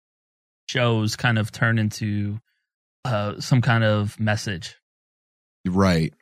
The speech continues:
Speaker 1: And we haven't really got it at all. So, like, message-wise,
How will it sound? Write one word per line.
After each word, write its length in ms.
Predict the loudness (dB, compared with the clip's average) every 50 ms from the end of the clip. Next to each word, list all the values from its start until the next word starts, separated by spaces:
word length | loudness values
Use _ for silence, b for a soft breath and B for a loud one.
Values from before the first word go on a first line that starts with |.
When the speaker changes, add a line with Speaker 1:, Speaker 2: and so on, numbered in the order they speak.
| _ _ -6
Speaker 1:
And 240 | -2 -2 -2 -2 0
we 120 | 0 0
haven't 420 | 0 0 0 -2 0 0 -2 -2 -2
really 540 | -2 -2 -2 -2 -2 -2 -4 -4 -6 -8 _ _ _ _ _ _ _ _ _ _ _ _ _ _ -2
got 240 | 0 2 2 2
it 140 | 0 -2 -6 -6
at 160 | -4 -4 -4 -2
all. 400 | -2 -2 -4 -4 -6 -8 -14 _ _
So, 500 | _ -10 -4 -2 -2 0 0 -2 -2 -4 b b b b b b b b _ _ -4
like, 220 | -2 -2 0 0
message-wise, 840 | 2 2 2 0 -2 -2 -2 -2 -4 -4 -4 -4 -6 -6 -8 -12 -14